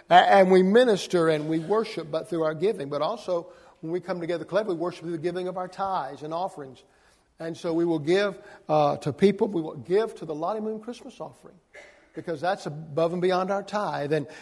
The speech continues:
and so you say, "Lord, I want to give where I touch the world, and I want to be a part of carrying the gospel around the globe. So h-, what can I do to do my part?" Because together we do more than we can ever do separately. And so we've been called to, we've been get,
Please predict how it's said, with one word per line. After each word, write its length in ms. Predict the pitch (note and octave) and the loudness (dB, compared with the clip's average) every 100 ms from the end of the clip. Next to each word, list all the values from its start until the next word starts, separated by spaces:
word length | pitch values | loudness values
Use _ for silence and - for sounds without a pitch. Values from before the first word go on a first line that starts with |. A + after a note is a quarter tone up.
| - | -6
and 120 | D#3 | -6
so 80 | - | -2
you 80 | E3 | -2
say, 120 | E3+ | 0
"Lord, 260 | D#3+ F#3+ G#3 - - | 0 0 -2 -8 -2
I 100 | D#3+ | 2
want 160 | G#3+ G3 | 4 2
to 60 | |
give 320 | C#3+ D3+ F#3 E3 | 2 2 2 4
where 160 | E3+ | 6
I 80 | E3+ | 6
touch 340 | E3+ G3 - | 4 0 0
the 80 | - | -4
world, 480 | F3+ G#3 A3+ D3 C#3+ | -2 -2 -4 -6 -8
and 100 | D#3 | -6
I 80 | E3 | -4
want 140 | G#3 | -4
to 40 | F3 | -6
be 100 | D#3+ | -8
a 60 | |
part 320 | E3+ - F3+ E3+ | -10 -12 -10 -10
of 60 | - - _ _ | -12 -20 _ _
carrying 260 | - G3 F#3 | 2 4 6
the 100 | F3+ | 4
gospel 520 | D3 F#3 G3 - G#3 | 8 8 8 2 0
around 300 | G3 G#3 G#3+ | 2 2 0
the 60 | A3 | -2
globe. 500 | G3+ A3+ F#3 C#3+ A#2 - - | 0 0 0 -2 -8 -20 -12
So 340 | - F#3+ E3 - - | -2 -2 -2 -10 -8
h-, 80 | A3 | -4
what 280 | G3 A#3 A#3+ | 6 6 6
can 160 | A#3+ A3 | 4 6
I 120 | G#3+ | 4
do 160 | G#3 | 2
to 60 | G3 | 0
do 160 | E3 F3+ | 0 0
my 180 | F3 | 0
part?" 440 | E3 - G3 C#3 - - - | -2 2 4 4 0 -14 -10
Because 440 | F3+ - F#3+ F3+ | -8 0 2 2
together 560 | - F3 C3+ G#3 A#3+ G3 | -4 -8 0 2 4 4
we 180 | F3+ F#3 | 4 4
do 140 | F3 | 2
more 200 | F3 F3+ F#3+ | 4 2 2
than 60 | |
we 20 | E3+ | 0
can 120 | F#3 | 0
ever 120 | F#3+ | 0
do 100 | G3 | -2
separately. 600 | F#3+ G#3+ F#3+ D#3+ C#3+ C#3 - - - | 0 0 0 -2 -6 -8 -12 -20 -8
And 120 | F#3 | -6
so 280 | - G#3 F#3 - - | 0 0 0 -6 -4
we've 260 | G3+ G#3 | -2 0
been 180 | F3+ G3 | 0 0
called 360 | G3+ G#3 G#3 G3+ | 0 0 0 -2
to, 160 | F3 E3 E3 | -6 -8 -12
we've 160 | F3 D3+ | -10 -4
been 200 | F#3 F3+ | -4 0
get, 280 | G3 G3 | -2 -4